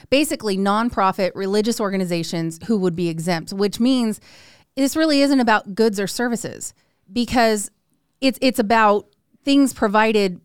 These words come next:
purely by religious organizations that, whose sole purpose is their religious organization. Um, my question is, since this clearly omits,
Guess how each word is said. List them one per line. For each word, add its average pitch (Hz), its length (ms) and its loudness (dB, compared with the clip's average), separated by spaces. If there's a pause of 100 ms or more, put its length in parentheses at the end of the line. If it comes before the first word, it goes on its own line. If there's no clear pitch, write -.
(120)
purely 262 420 0
by 185 280 2
religious 196 500 -2
organizations 175 880 -4 (100)
that, 196 300 -2
whose 202 240 0
sole 240 540 2
purpose 196 640 -2
is 190 340 -2
their 170 200 0
religious 170 640 -6 (140)
organization. 170 640 -8 (480)
Um, 175 420 0 (1000)
my 254 220 2
question 240 680 -4
is, 170 460 -4 (280)
since 269 580 0
this 254 460 0 (400)
clearly 269 1000 0
omits, 220 760 0